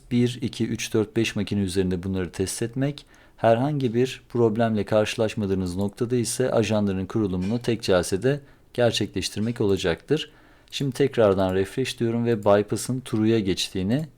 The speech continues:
görmektesiniz. Makinemiz bypass komutunu alabildiğine göre bir nokta yüz yani hedef makinede oturumumu kapatıyorum. Görmekte olduğunuz gibi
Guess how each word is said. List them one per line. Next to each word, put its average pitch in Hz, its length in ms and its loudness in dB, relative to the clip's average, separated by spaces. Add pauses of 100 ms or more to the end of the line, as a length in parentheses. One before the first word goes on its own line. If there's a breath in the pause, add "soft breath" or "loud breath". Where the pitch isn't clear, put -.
görmektesiniz. 95 920 0 (240)
Makinemiz 120 680 2
bypass 107 480 6
komutunu 98 440 -2
alabildiğine 95 580 -2
göre 104 500 0 (720)
bir 120 180 6
nokta 98 280 0
yüz 107 240 0
yani 95 200 2
hedef 101 320 0
makinede 90 580 2 (140)
oturumumu 90 480 -4
kapatıyorum. 117 680 -2 (680 soft breath)
Görmekte 113 440 -2
olduğunuz 101 420 0
gibi 104 360 0